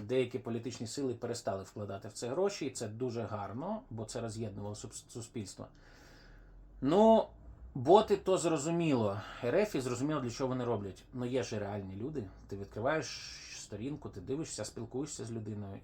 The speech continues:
і ти розумієш, що вона неадекватна, ну, це людина. І от поясніть мені,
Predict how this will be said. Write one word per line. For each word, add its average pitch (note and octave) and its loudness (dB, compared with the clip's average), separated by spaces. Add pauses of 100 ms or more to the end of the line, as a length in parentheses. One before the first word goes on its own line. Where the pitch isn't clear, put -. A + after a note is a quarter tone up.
(120)
і G#2+ -2
ти C3+ 0
розумієш, F3 0
що D3+ 0
вона C3 2
неадекватна, A#2+ 0
ну, G#2+ -6
це G#2+ -8
людина. A2+ -4 (1300)
І C#3 8
от F3 8
поясніть B3 4
мені, A#2 2